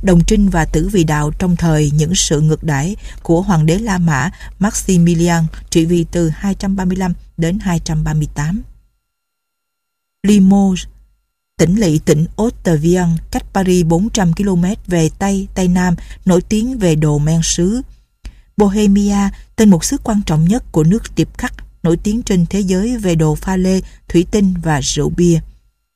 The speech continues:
Urbino, thành phố nước Ý, quê hương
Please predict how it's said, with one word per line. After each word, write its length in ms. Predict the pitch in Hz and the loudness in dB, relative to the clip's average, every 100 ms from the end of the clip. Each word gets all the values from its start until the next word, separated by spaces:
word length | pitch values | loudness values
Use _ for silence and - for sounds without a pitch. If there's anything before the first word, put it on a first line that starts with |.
| _ - | _ 0
Urbino, 600 | 208 196 185 180 180 180 - - - | 0 2 2 2 2 0 -4 -12 -6
thành 160 | 185 165 | 0 0
phố 220 | - 214 | 0 -2
nước 320 | 233 254 - | -2 -4 -2
Ý, 300 | 202 214 302 - - - | 0 0 -2 -8 -20 -2
quê 140 | 220 | 0
hương 240 | 208 220 | 2 0